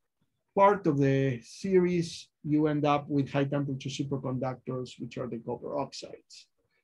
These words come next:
And again, the issue is that on one side, if you s-,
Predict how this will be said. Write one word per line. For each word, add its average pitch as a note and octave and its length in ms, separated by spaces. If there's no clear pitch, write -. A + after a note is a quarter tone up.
And F#3+ 460
again, G#3+ 640
the F#3 460
issue G#3+ 440
is F3+ 320
that D#3 360
on D#3+ 180
one F#3+ 240
side, F3 580
if D#3+ 180
you E3 100
s-, - 260